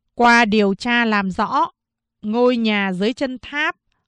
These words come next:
vốn là tài sản chung của vùng Đông Bắc Cao Mật, không thuộc quyền sở hữu của Lỗ Thị và con trai là Thượng quan Kim Đồng.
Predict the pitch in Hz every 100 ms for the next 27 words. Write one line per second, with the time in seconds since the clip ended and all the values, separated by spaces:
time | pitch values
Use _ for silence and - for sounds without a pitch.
0 | _ 202 220 320 262 208 202 196 196 -
1 | 190 165 - 269 262 190 - _ 208 170
2 | 208 185 185 247 240 330 _ - 226 220
3 | 208 - _ _ _ _ _ - 240 247
4 | 240 220 202 - 214 190 185 220 180 156
5 | 220 247 349 - _ _ 220 180 175 214
6 | 320 - 247 226 196 _ _ - 196 185
7 | 233 247 220 262 247 254 220 _ - 190
8 | 190 170 - - 214 220 190 - 247 240
9 | 240 254 240 208 190 165